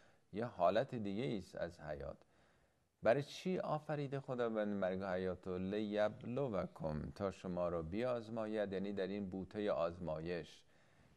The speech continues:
در این کوره ابتلا قرار بگیرید. «ایکم احسن عملا»،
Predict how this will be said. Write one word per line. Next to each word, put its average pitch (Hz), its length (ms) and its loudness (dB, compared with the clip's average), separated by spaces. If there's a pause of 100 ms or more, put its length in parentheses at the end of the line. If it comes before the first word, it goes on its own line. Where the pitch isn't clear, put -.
در 78 140 0
این 87 280 2
کوره 85 520 -2 (120)
ابتلا 95 560 2
قرار 92 300 2
بگیرید. 131 560 -4
«ایکم 101 840 -2
احسن 123 600 -6 (580)
عملا»، 90 560 -2